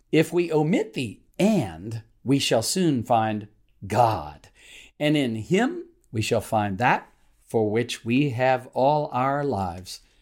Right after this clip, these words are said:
been secretly longing. Hmm.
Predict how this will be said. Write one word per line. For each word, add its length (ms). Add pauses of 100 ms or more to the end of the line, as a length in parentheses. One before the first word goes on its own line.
(180)
been 260
secretly 920 (600)
longing. 800 (400)
Hmm. 360